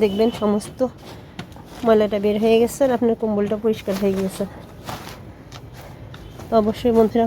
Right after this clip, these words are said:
কমেন্ট করবেন, কারা কারা আমার মতো করে এভাবে কম্বল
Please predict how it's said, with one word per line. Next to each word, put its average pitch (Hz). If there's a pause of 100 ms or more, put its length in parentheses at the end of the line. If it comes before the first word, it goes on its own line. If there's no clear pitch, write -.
কমেন্ট 214
করবেন, 254 (840)
কারা 214
কারা 226
আমার 214
মতো 220
করে 233
এভাবে 220 (680)
কম্বল 226